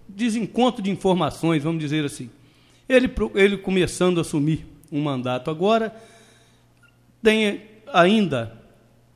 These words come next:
algumas ressalvas de amanhã não estar com seu nome aí envolvido em processos. Então, o que houve, na verdade, foi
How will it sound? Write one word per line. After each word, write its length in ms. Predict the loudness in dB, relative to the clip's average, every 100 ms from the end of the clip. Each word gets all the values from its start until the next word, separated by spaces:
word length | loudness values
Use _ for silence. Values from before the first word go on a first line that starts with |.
| _ _
algumas 520 | 0 2 0 0 0
ressalvas 800 | -2 -2 0 2 2 -2 -4 -14 -20 -20 -20 _ _ -4
de 160 | 0
amanhã 320 | 2 2 2
não 80 | 0
estar 260 | -2 -2 -2
com 80 | -4
seu 200 | -2 0
nome 300 | 0 0 0
aí 220 | -2 -2
envolvido 680 | -4 -4 -4 -4 -4 -4 -10 -12 -20 _ _
em 120 | -6
processos. 760 | -2 -2 -2 -2 -2 -4 -18 -20 -20 _ -20 _ _ _ _ _ _ -12 -10
Então, 260 | -2 -2
o 60 | 0
que 120 | 4
houve, 280 | 4 4 0
na 100 | -2
verdade, 460 | 0 0 0 -2 -2
foi 260 | 0 0